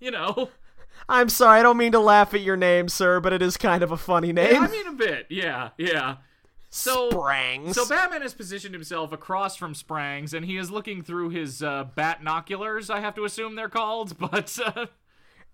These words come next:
Speaker 2: Hey, he's not in the Adam West costume anymore. He's Ben Affleck. Those are his murder eyes.
Speaker 1: <laughs>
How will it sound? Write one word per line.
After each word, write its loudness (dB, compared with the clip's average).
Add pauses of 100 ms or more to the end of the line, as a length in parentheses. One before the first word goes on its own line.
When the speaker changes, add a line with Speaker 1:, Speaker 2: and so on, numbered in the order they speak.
(160)
Speaker 2:
Hey, 8
he's 2
not 12
in 8
the 2
Adam 10
West 6
costume 6
anymore. 4
He's -2
Ben 6
Affleck. 6
Those 6
are 4
his 4
murder 8
eyes. 6
Speaker 1:
<laughs> -16